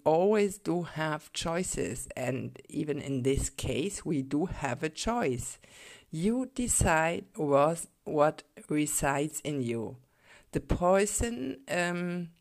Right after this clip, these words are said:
affection your he-, affect your health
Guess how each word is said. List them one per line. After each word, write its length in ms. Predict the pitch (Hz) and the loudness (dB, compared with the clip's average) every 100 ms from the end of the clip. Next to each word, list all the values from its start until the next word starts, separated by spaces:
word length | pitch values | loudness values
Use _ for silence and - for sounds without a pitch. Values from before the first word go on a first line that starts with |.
| _ _ - - - | _ _ -16 -14 -12
affection 720 | - 185 175 - - 185 - - | -2 -2 -2 -4 -4 -4 -6 -6
your 720 | 165 160 151 139 131 127 - _ _ _ - | -2 4 8 8 8 4 2 _ _ _ -14
he-, 320 | - 123 139 - - | -10 -8 -8 -8 -8
affect 560 | 139 - 156 - - | -4 -2 -2 -4 -4
your 180 | 131 127 | -2 -2
health 560 | 135 - 180 226 - | -4 -2 0 0 -2